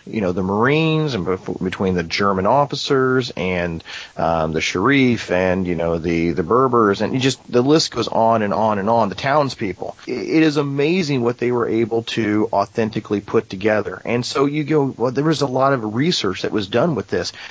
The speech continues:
And there was no, you know, we didn't want to take shortcuts. I'm sure there was some that were taken and some, you know, pure historian could figure it out. But if you're just a layperson and are watching this movie, you're gonna just,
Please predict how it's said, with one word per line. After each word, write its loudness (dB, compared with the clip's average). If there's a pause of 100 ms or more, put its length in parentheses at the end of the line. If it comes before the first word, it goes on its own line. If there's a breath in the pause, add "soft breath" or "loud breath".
(280 loud breath)
And 2
there 6
was 4
no, 2
you -4
know, 2
we 0
didn't 2
want 2
to -4
take -4
shortcuts. -4
I'm 0
sure 0
there -6
was -4
some -2
that -2
were -4
taken -4
and -2
some, 0
you -2
know, -6
pure 0
historian 0
could -10
figure -4
it -2
out. 0
But 2 (340 loud breath)
if 0
you're 4
just 0
a 4
layperson 0
and -2
are -2
watching 0
this 0
movie, 0 (260)
you're 4
gonna 4
just, -2